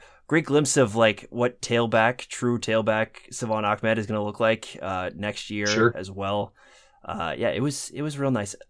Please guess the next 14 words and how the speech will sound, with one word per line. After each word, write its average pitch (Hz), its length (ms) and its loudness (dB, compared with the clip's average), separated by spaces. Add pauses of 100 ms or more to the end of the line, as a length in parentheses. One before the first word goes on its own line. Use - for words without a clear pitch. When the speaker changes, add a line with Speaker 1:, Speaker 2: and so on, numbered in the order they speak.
Speaker 1:
Acc-, 147 320 0
accentuated 156 640 4
by 113 440 4
the 107 80 -8
snow, 98 460 -4
which 95 300 -8
will 107 160 -10
be 110 160 -4
our 101 140 -4
first - 340 -4
down 98 240 -2
here, 92 200 -6
talking 117 360 0
about 104 340 -2